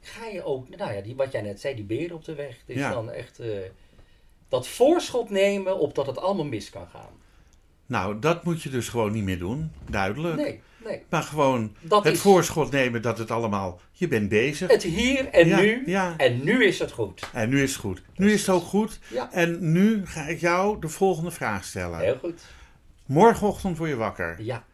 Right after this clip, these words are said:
Speaker 2: Je hebt er een nieuw talent bij. Wat voor talent moet dat zijn?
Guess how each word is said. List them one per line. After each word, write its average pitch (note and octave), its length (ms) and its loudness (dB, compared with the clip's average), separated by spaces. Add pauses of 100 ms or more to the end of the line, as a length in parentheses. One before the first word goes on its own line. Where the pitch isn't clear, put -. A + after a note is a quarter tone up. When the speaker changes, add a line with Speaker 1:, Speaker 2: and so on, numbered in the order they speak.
(220)
Speaker 2:
Je C3 180 -2
hebt C#3+ 220 -4
er B2 100 -8
een B2+ 120 -2
nieuw F#3+ 220 0
talent C#3 440 -4
bij. E2 420 -4 (100)
Wat C3+ 260 -6
voor D3 160 -4
talent C3+ 400 -6
moet B2 140 -8
dat A#2 160 -10
zijn? E2+ 440 -8